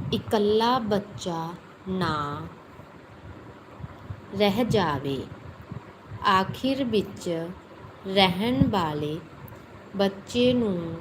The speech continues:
ਦਾਈ ਦੇਣੀ ਪੈਂਦੀ ਹੈ। ਬਾਕੀ ਸਾਰੇ ਬੱਚੇ ਆਪੋ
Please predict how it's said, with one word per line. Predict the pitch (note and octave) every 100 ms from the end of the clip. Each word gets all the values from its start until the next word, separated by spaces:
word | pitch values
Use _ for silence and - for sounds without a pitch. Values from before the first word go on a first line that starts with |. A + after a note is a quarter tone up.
| - - - - - - F#3+
ਦਾਈ | F3 D#3+ D3+ D#3 F3+ - - - - - E3+
ਦੇਣੀ | G3 F#3 G3 B3+
ਪੈਂਦੀ | C#4+ A#3 F3+ E3+ F3 F3 E3 D#3+
ਹੈ। | G3+ F3+ - - - - - - - - - - - - - - G3
ਬਾਕੀ | F3+ F3 - - F#3+ G3 A3+ - - - -
ਸਾਰੇ | - F#3+ F#3+ G#3+ C#4+ C4+
ਬੱਚੇ | G3 - - - D#3 D3 F3+ - - - - - - - - - - - - - - - - - - - - -
ਆਪੋ | G3 G3 - -